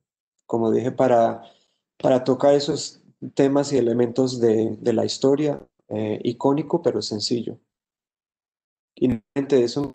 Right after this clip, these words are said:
concepto, eh, los elementos por fuera que se ve, que se logra ver en el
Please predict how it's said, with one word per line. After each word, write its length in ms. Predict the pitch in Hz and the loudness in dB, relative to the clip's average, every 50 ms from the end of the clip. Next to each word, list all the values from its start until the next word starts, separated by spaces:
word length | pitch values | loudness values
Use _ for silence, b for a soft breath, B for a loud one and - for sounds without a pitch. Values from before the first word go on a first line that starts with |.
| _ | _
concepto, 680 | _ 156 139 - - 160 160 165 - 196 185 - - _ _ | _ -10 -6 0 0 0 0 0 -2 -2 -2 -2 -10 _ _
eh, 240 | - 123 117 110 110 | -6 -4 -4 -2 -2
los 200 | 113 117 110 123 | -2 -2 0 0
elementos 540 | 127 127 117 113 - - 113 - 135 131 | 0 0 -2 -4 -6 -10 -4 -4 -4 -4
por 160 | _ - 110 - | _ -8 -8 -4
fuera 420 | - - 143 143 156 185 185 - _ _ _ _ | 0 0 0 2 2 -2 -6 -6 _ _ _ _
que 100 | - 143 | -10 -10
se 200 | - - 113 107 | -4 -2 -2 -2
ve, 480 | 104 104 120 123 131 131 - - - _ | 0 2 2 2 0 -2 -4 -10 -14 _
que 80 | - | -10
se 140 | - - 117 | -6 -4 -2
logra 300 | 113 117 113 117 120 127 | 0 0 0 2 2 2
ver 240 | 127 123 123 123 - | 2 2 2 0 -2
en 100 | - 113 | -4 -4
el 360 | 113 104 104 107 104 _ _ | -4 -2 -4 -6 -8 _ _